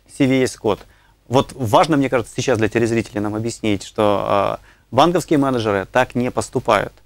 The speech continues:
И в том случае, если вы поступа-, вам та-, вы такой звонок получаете, э, для безопасности нужно положить трубку,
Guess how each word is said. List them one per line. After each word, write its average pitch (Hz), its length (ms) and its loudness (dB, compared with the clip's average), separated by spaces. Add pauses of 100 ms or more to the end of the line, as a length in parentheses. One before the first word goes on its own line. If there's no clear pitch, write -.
(220)
И 127 60 0
в - 80 -2
том 131 140 0
случае, 123 260 -4
если - 100 -16
вы 107 60 -8
поступа-, 160 420 -2
вам 120 240 0
та-, 113 100 -8
вы 131 140 2
такой 143 240 0
звонок 123 320 -2
получаете, 131 800 0 (500)
э, 107 480 4 (540)
для 123 220 2
безопасности 151 720 0
нужно 113 240 -6
положить 127 340 0
трубку, 165 460 -2